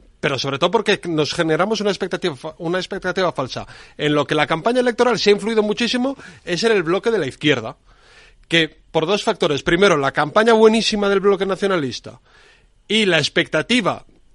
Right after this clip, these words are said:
que se generalizó de que a lo mejor había posible cambio, aglutinó todo el voto de la izquierda en el bloque nacionalista galego y arrasó con Sumar. O sea, Sumar, eh, ha tenido un re-, tampoco aspiraba a Sumar a ser la primera fuerza, eh, de la izquierda en esas elecciones,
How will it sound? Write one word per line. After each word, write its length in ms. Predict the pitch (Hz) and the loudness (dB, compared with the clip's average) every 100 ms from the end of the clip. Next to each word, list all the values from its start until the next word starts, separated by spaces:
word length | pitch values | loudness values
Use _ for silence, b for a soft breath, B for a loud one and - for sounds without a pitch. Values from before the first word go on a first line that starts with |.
| _ | _
que 120 | - 156 | -8 -4
se 120 | 156 | -4
generalizó 600 | 151 147 143 143 214 226 | -4 -4 -2 -2 2 2
de 220 | 151 151 | 2 -2
que 100 | 165 | 0
a 40 | |
lo 80 | 160 | -2
mejor 300 | 156 139 226 | -2 -2 0
había 300 | 214 151 196 | 0 0 0
posible 360 | 160 123 165 190 | -2 -6 -4 -2
cambio, 440 | 226 240 247 311 B B B | 0 0 0 -4 B B B
aglutinó 600 | - 170 175 160 147 160 | 2 6 8 6 4 0
todo 160 | 185 214 | 2 4
el 80 | 208 | 6
voto 300 | 220 - 160 | 6 6 2
de 100 | 160 | 0
la 100 | 196 | 0
izquierda 280 | - 226 262 | 0 0 0
en 80 | |
el 80 | 214 | 0
bloque 260 | 143 160 156 | -2 -4 -4
nacionalista 480 | 139 135 123 110 113 | -6 -6 -8 -10 -10
galego 340 | 110 113 185 | -10 -6 -6
y 120 | 170 | -2
arrasó 420 | 147 135 131 - 220 | -2 0 0 0 0
con 160 | 147 | -2
Sumar. 380 | 120 135 185 294 _ _ _ _ | -4 -2 0 -2 _ _ _ _
O 40 | |
sea, 120 | - | -18
Sumar, 420 | 110 117 123 131 131 b b b | -16 -10 -6 -6 -8 b b b
eh, 240 | 135 131 120 | -10 -6 -6
ha 80 | 120 | -6
tenido 380 | 131 135 127 - 98 | -4 -4 -6 -10 -20
un 120 | 117 | -18
re-, 200 | 101 120 - - - 135 127 117 | -14 -14 -14 -18 -14 -10 -10 -10
tampoco 340 | - 117 151 143 | -10 -4 -2 0
aspiraba 500 | 123 110 139 120 123 | -2 -6 -4 -4 -2
a 40 | |
Sumar 280 | 135 127 127 | -2 -2 -2
a 60 | 120 | -2
ser 180 | 123 | -4
la 140 | 120 120 | -4 -6
primera 260 | 127 127 123 | -6 -6 -6
fuerza, 380 | 131 127 127 117 B B B B B - | -8 -6 -6 -8 B B B B B -4
eh, 640 | 135 123 120 120 117 120 | 0 2 2 0 -2 -4
de 160 | 131 131 | -4 -2
la 100 | 131 | -2
izquierda 280 | 123 143 139 | -2 0 2
en 80 | 135 | 0
esas 220 | 131 139 | -2 -2
elecciones, 540 | 147 135 190 156 107 | -2 2 2 2 -4